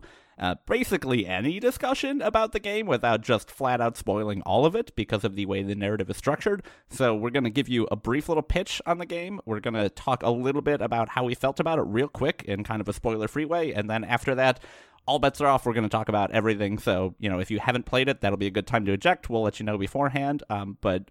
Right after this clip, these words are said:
real quick, um, I'm gonna say, Duncan, do you wanna just tell us a little bit about the structure of the game, and then we can kinda go around the horn and, uh, talk about how we felt?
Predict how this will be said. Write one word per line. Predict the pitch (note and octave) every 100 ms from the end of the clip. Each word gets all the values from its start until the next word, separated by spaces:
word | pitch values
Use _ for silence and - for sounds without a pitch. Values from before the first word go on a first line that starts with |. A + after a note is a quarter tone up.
| - - - -
real | A#2+ D3+ E3+
quick, | - D3 F3 - -
um, | G#2 G#2 G2+ G2+ G#2 -
I'm | A#2+
gonna | C#3 C#3 C3+ C3+ C3+ B2+
say, | - D3+ C3+ B2+ B2
Duncan, | A#2+ C3 D3
do | B2
you | C3
wanna | C#3 C3+
just | C3+ -
tell | C3+
us | C#3
a |
little | C3 C3+
bit | C3
about | B2+ -
the |
structure | - C#3+ - E3+
of | D3+
the |
game, | D#3+ F3 F3+
and | A2
then | A2+
we |
can | A#2
kinda | G#2 A#2+ A2+
go | A2+
around | A#2+
the | A2
horn | G2+ A#2+ B2+
and, | G2+ F#2+ -
uh, | F#2 E2+ E2+
talk | - -
about | A2+
how | A#2
we |
felt? | G#2 D3+ D4+ -